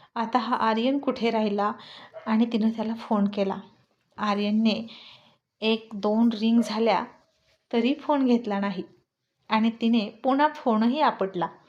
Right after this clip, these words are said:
आणि वॉशरूममध्ये गेली. पुन्हा परत आली तर तिला स्वीट क्रेव्हिंग होत होतं. स्वीट खाण्याची खूप इच्छा झाली होती आणि खूप अस्वस्थ होत होतं.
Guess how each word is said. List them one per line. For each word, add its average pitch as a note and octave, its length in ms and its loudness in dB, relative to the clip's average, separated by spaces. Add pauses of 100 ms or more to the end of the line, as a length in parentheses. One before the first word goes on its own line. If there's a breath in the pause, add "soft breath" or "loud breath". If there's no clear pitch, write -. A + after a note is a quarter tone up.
(160 soft breath)
आणि C#4 160 0
वॉशरूममध्ये G#3 640 -4
गेली. F3+ 280 -2 (420 loud breath)
पुन्हा A3 320 -2
परत A#3 320 0
आली G3 220 -6 (500 loud breath)
तर A#3 60 -2 (120)
तिला A3+ 320 2 (100)
स्वीट C4 480 -4
क्रेव्हिंग A#3 400 2
होत A3 100 -2
होतं. G3+ 260 -4 (1080)
स्वीट A3+ 500 -4
खाण्याची G#3+ 400 -4
खूप C4 220 -2
इच्छा A#3 240 -4
झाली B3+ 240 2
होती C4 280 -4 (420 loud breath)
आणि C4 240 -2
खूप E4 180 2
अस्वस्थ A#3+ 480 2
होत G#3 220 0
होतं. G3 200 -6